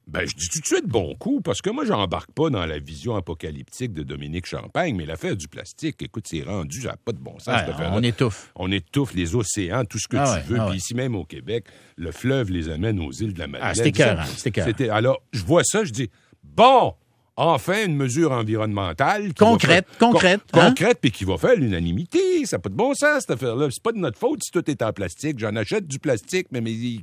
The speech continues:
Speaker 1: s'il me le donnait dans d'autres choses, je l'achèterais dans d'autres choses, hein ?
Speaker 2: Donc, première réaction positive.
Speaker 1: Positive.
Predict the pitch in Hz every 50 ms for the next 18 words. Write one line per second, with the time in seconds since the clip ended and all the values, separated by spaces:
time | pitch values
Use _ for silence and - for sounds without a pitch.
0 | - - - - 156 156 156 143 127 131 123 143 190 196 151 127 120 110 98 90
1 | 87 - 190 190 160 139 107 - - - - - 90 - - 107 104 104 113 113
2 | 101 - 110 - 107 135 135 123 104 95 95 90 85 82 - 185 233 254 220 214
3 | 240 170 175 170 117 170 185 196 220 240 226 202 185 165 147 139 - - 240 202
4 | - 120 107 107 151 - - 269 - 453 208 160 185 170 - 185 156 101